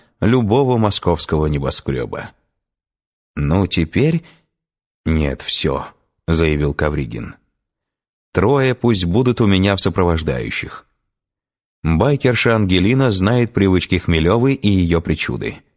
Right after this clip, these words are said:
Ей поручим фонари, свечи и факелы.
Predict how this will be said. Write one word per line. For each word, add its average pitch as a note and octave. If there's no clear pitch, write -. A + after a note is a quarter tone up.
Ей A#2+
поручим C#3+
фонари, A#2
свечи G#2
и A2+
факелы. C#2